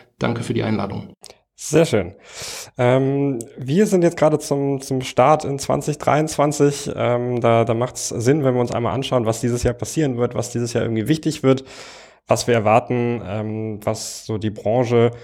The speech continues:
Speaker 2: durchtreiben wird. Ähm, ich meine, im Ö P N V ist es ganz klar das Deutschlandticket. Ähm, wir haben aber auch ganz,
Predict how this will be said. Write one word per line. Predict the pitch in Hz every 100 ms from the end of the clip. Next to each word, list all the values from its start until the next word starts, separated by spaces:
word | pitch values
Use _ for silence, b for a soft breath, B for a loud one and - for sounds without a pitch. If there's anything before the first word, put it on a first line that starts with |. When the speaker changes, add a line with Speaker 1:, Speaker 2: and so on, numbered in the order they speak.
| B -
Speaker 2:
durchtreiben | 135 135 123 123 120 110
wird. | 113 113 - - 78
Ähm, | 110 107 110 110 107 - 110
ich | 117
meine, | 107 107
im |
Ö | 110
P | 117
N | 110
V | 117 120
ist | 113
es | 113
ganz | 110 110 -
klar | 113 107
das | 107
Deutschlandticket. | 131 135 127 117 117 113 - B B B B
Ähm, | 113 104 104 107 107 -
wir | 107 110
haben | 117
aber | 113 104
auch | -
ganz, | 110 104 -